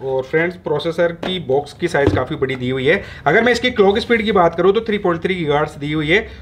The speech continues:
और आप Intel Turbo Boost टेक्नोलॉजी से four point three gigahertz तक यूज़ कर सकते हो। four core, eighth थ्रेड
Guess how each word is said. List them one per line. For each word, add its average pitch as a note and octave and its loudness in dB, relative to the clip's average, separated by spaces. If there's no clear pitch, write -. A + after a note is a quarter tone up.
और E3+ 6
आप F3+ 4
Intel G#3+ 2
Turbo F#3 0
Boost F3+ 2
टेक्नोलॉजी E3 -2
से F3 -4
four D3+ -4
point D3+ -8
three D3+ -8
gigahertz B2+ -4
तक C#3+ -6
यूज़ C#3 -4
कर A#2+ -2
सकते C3 -4
हो। B2+ 0
four G3+ 4
core, G#3 4
eighth G3 4
थ्रेड A3 2